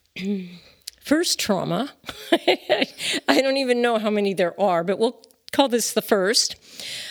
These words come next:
Um, I was molested as a child by my dad. Um, he had me involved in child prostitution. I actually saw a picture of myself squatting with no clothes on, on the beach as, like,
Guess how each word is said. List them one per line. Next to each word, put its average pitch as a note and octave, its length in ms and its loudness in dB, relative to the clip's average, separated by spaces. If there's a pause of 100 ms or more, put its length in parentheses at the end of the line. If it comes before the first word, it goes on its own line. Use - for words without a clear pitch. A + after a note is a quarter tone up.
(160)
Um, F#3 580 0 (180)
I A#3+ 180 2
was B3+ 260 0
molested A#3+ 520 2
as E3+ 180 0
a E3+ 120 0
child G3 580 -2
by D#3 100 -2
my D#3 160 -2
dad. D#3 460 -2 (880)
Um, D#3 400 -2
he D#3+ 220 -2
had D#3+ 280 -2
me D#3 260 -2
involved D3+ 520 -6
in D3+ 120 -4
child D3+ 340 -6
prostitution. F3 1040 -4 (640)
I E3+ 100 0
actually G3 460 -2
saw G#3 560 -2 (140)
a F3+ 60 -8
picture - 400 -4 (100)
of D#3 140 -2
myself D3 760 -2 (180)
squatting G3+ 800 -2 (200)
with F3 160 -8
no F#3+ 160 0
clothes G3 400 -2
on, D#3+ 280 -6
on E3 120 -6
the D#3 60 -6
beach - 540 -4 (120)
as, D#3 260 -4
like, D#3+ 260 -4